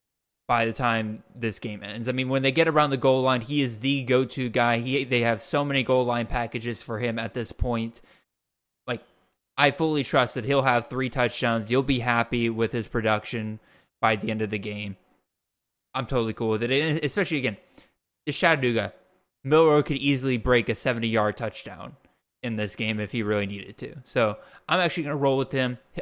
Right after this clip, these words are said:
I think he'll get what you need by halftime, and that's what we'll do. So let me go ahead and throw our icons up real quick. And then immediately put them back because that's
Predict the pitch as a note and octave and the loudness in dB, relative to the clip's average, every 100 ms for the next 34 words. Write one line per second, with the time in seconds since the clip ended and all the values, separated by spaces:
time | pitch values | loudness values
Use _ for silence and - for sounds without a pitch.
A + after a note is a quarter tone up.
0 | - D3+ D3 D3+ C3+ B2+ C3 B2+ A#2 A2+ | 0 2 2 0 0 0 0 -2 -4 -2
1 | A2+ G2+ A#2 A2 G#2+ A#2 A2 - A2+ A2+ | -2 0 0 0 -2 -4 -6 -4 -4 -4
2 | A#2 A#2+ A2 A2 A#2 A#2+ C#3+ C#3+ C#3 G3 | -8 -6 -4 -4 -4 -6 -8 -8 -6 -6
3 | D#3+ _ _ _ _ _ - - A2 A2+ | -8 _ _ _ _ _ -16 -12 -8 -4
4 | A2 A#2 G#2 A#2 A2+ G#2+ B2 - B2 A#2+ | -4 -4 -4 -2 -2 0 -2 -4 -6 -8
5 | - - C#3 - - _ _ _ _ _ | -10 -8 -8 -8 -20 _ _ _ _ _
6 | _ _ B2 B2 - F#3+ G3+ - _ _ | _ _ -6 -6 -6 -6 -6 -14 _ _
7 | _ _ _ _ _ _ _ _ _ _ | _ _ _ _ _ _ _ _ _ _
8 | _ _ _ _ _ _ _ _ _ A#2+ | _ _ _ _ _ _ _ _ _ -6
9 | A#2 A#2 A2+ A#2 A2+ E3 D#3 B2 A#2 C3 | -4 -2 -2 -2 -2 -2 -2 -4 -4 -4
10 | - G#2+ A2+ G#2+ - - A2+ G#2 A#2 A#2 | -4 -6 -8 -10 -14 -12 -12 -10 -6 -6
11 | A#2 - | -8 -16